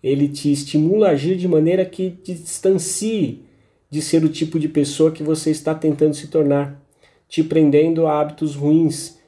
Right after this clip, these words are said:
te mantendo no padrão de sempre. Por exemplo, se você quer beber mais água,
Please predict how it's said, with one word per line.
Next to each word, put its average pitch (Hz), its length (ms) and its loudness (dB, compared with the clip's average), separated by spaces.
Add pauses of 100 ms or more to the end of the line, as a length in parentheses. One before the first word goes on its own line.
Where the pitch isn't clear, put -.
te - 140 -4
mantendo 151 500 4
no 160 120 2
padrão 147 440 0
de 156 120 -4
sempre. 156 480 -2 (640)
Por 196 120 0
exemplo, 156 380 2
se - 120 -6
você 180 260 -2
quer 208 180 -4
beber 180 280 2
mais 170 340 0
água, 101 440 -4